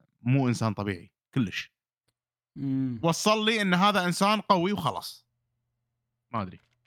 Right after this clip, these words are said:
Speaker 2: فاهم قصدك، صح.
Speaker 1: مم.
Speaker 2: بس شلون يحلون المشكلة؟ لأن المش-، لأن إذا بيسوي اللي أنت تقوله بتصير لعبة مملة. عرفت؟ ما في،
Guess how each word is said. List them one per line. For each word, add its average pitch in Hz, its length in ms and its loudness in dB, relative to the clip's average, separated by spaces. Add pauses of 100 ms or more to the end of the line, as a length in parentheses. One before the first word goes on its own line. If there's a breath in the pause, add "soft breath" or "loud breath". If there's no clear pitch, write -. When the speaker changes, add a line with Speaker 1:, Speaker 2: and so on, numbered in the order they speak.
(1400)
Speaker 2:
فاهم 180 320 2
قصدك، 120 340 -8
صح. - 280 -10
Speaker 1:
مم. 120 840 -14 (400)
Speaker 2:
بس 143 280 -6
شلون 233 420 0
يحلون 208 320 2
المشكلة؟ 160 440 -2
لأن 143 180 0
المش-، 156 220 -4
لأن 165 180 0
إذا 170 180 -2
بيسوي 165 320 -2
اللي 214 120 2
أنت 196 120 0
تقوله 202 380 2
بتصير 185 340 -4
لعبة 180 240 0
مملة. 180 460 0 (1600)
عرفت؟ 123 520 -12 (800)
ما 151 200 -2
في، 120 520 -8